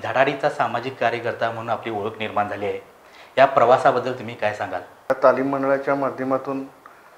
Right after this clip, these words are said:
Speaker 2: मला समाजकार्याची आवड लागली. त्यावेळेला कुस्तीच्या, अ, व्यायामासाठी वगैरे आमच्या एकच गावात एकच तालीम असल्यामुळं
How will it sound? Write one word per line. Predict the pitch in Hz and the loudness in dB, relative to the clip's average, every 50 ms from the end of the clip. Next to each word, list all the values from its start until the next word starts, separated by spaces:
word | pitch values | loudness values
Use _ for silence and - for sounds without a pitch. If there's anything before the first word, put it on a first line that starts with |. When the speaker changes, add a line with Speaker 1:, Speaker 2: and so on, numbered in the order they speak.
| - - - - | -20 -20 -14 -8
Speaker 2:
मला | - 123 135 | -2 0 2
समाजकार्याची | 131 - - 131 131 135 131 131 - 143 131 131 131 127 131 | 2 2 0 2 2 2 2 2 4 4 4 4 4 2 2
आवड | 127 120 120 120 123 123 | 2 4 4 4 2 2
लागली. | 120 107 95 - - - | 0 0 -2 -4 -6 -4
त्यावेळेला | - 120 120 123 127 127 | -2 0 0 0 0 -2
कुस्तीच्या, | - 139 131 - - - 139 139 135 147 147 143 139 | -4 -6 -8 -8 -10 -12 -12 -8 -4 0 2 2 4
अ, | 139 143 139 135 135 139 135 135 135 135 135 131 120 117 117 120 120 107 - - 120 | 4 4 2 2 2 0 0 0 0 0 0 -2 -4 -4 -6 -8 -10 -10 -10 -4 0
व्यायामासाठी | 123 123 123 131 131 135 135 131 135 139 131 - 135 131 | 2 4 4 4 2 2 0 -2 -2 -4 -6 -4 -4 -2
वगैरे | 131 131 131 127 131 135 135 127 | -2 -2 -2 -2 -2 0 -2 -2
आमच्या | 120 123 120 117 - 143 - - | -2 -4 -6 -8 -8 -10 -6 -6
एकच | 139 135 139 151 143 143 | -6 0 2 2 2 2
गावात | 139 139 139 139 139 139 - | 4 4 6 6 6 4 -2
एकच | 131 135 - 147 135 - - | -6 -2 0 0 2 2 0
तालीम | 131 123 120 123 127 | 0 0 -2 -2 -4
असल्यामुळं | 120 120 - - 117 113 107 101 101 | -4 -4 -4 -6 -6 -6 -6 -8 -10